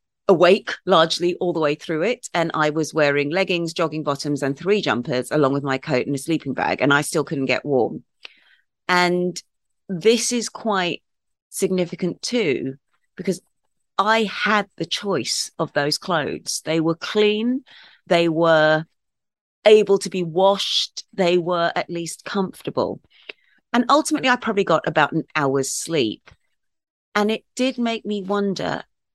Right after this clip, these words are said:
how well could I possibly even function in a job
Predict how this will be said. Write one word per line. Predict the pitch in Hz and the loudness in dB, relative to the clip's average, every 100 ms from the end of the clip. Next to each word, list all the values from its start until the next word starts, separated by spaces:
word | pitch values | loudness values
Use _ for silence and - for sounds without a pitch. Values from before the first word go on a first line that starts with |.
| _ _ _ - | _ _ _ -14
how | - - 233 233 254 | -12 -4 0 2 2
well | 226 226 202 165 - - | 2 2 2 0 -4 -8
could | 202 | -4
I | 185 180 | -2 -2
possibly | - 180 - 190 190 | -6 -6 -6 -4 -4
even | 175 170 | -4 -6
function | - 196 - 185 180 190 | -4 -4 -2 -2 -2 -4
in | 170 | -4
a | 165 | -4
job | - 196 175 131 165 | -2 2 4 2 -2